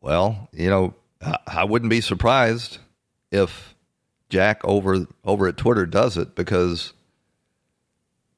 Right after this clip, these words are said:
he's got a history of suppressing dissident voices, including the President of the United States. I found a clip of Joe Rogan on his show. You know, Joe Rogan just signed a hundred million dollar contract with Spotify.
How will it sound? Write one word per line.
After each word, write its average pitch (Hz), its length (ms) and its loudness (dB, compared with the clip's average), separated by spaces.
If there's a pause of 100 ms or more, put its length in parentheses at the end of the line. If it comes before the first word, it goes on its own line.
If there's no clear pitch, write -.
(200)
he's 90 220 -2
got 98 200 2
a 85 40 2
history 90 460 0
of 110 300 2
suppressing 85 800 -2
dissident 80 380 -2
voices, 80 560 -2 (520)
including 85 420 0
the 76 60 -6
President 82 360 0
of 78 60 -2
the 78 60 0
United 78 240 0
States. - 460 -4 (1700)
I - 40 -20
found 147 180 0
a 101 40 0
clip 117 300 0
of 87 220 0
Joe 117 240 2
Rogan 85 600 0 (220)
on 85 200 0
his 98 180 0
show. 82 200 0
You 98 160 2
know, 220 140 2
Joe 135 200 2
Rogan 113 380 0
just 98 180 -2
signed 110 280 0
a 69 80 0
hundred 101 440 -2
million 87 540 2
dollar 98 440 0
contract 107 760 0
with 73 140 -4
Spotify. 113 840 -2